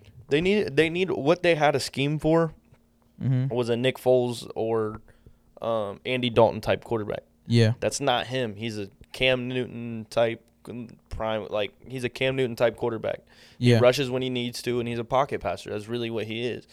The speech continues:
Speaker 2: Yeah.
Speaker 1: And, I mean, when you sit, when you have him under center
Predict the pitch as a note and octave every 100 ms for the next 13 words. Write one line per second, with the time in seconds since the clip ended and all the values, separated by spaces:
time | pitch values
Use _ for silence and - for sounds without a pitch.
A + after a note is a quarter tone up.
0 | - B2+ A#2 A#2 - A2 F#2+ A2 A2+ A2+
1 | A#2 A#2 - B1+ G#2 A#2+ A#2 A#2 A2+ A2+
2 | A2 G#2+ _ _ _ A#2 B2+ A2+ - B2
3 | A#2 A2+